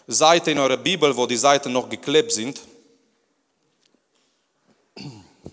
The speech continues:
Malachi Kapitel drei in Vers, Vers sechzehn.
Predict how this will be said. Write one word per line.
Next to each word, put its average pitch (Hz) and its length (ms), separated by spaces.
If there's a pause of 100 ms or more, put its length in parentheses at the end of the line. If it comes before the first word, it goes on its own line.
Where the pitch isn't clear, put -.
(1600)
Malachi 160 500
Kapitel 175 480
drei 143 320
in 147 260
Vers, - 680 (1500)
Vers 120 280
sechzehn. 147 480